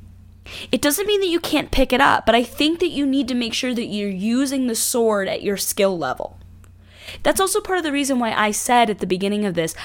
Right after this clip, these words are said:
I'm not a Bible scholar. I only have so much training with the sword. And to be able to have good use of the sword, you need to be a good student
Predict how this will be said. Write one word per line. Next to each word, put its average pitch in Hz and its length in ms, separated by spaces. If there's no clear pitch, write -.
I'm 220 160
not 233 160
a 226 60
Bible 202 240
scholar. - 480
I 277 300
only 285 300
have 254 260
so 240 260
much 233 320
training 254 640
with 214 320
the 185 80
sword. 202 500
And 269 380
to 285 120
be 254 220
able 302 540
to 247 140
have 220 440
good 285 360
use 254 480
of 202 200
the 190 80
sword, 320 420
you 226 160
need 269 440
to 262 160
be 226 260
a 220 120
good 202 420
student 233 840